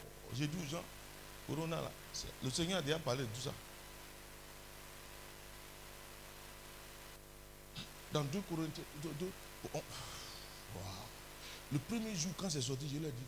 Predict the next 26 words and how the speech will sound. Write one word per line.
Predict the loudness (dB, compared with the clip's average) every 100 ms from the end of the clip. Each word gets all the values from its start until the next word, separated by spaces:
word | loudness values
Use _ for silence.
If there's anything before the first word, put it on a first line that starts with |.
| -4
frère, | -6 -6 -6
la | -4
Bible | -2 0 0 0 0
dit | 0 0 -2 -6 -8 -8 -8 -8 -8 -8 -8 0
que | 4
même | 6 4 2
quand | 0 0 0 2
une | 2
épidémie | 2 -2 -2 2 4 4 0 -2 0
frapperait | -2 2 2 4 2 0 -4 -8 -8 -8 -2
ton | -2 0
peuple, | -2 -4 -10 -10 -10 -10 -2
si | 4 4
ton | 4 -2 0
peuple | -2 -2 -4
se | -2 -2 -4 -4
tourne | -2 -2 -2
vers | -2 -4 -4
toi | -2
et | -2 -4
prie, | -8 -8 -8 -8 -8 -6
Seigneur | -2 2 2 2
du | 2 2
haut | 2 0
du |
ciel, | 0 0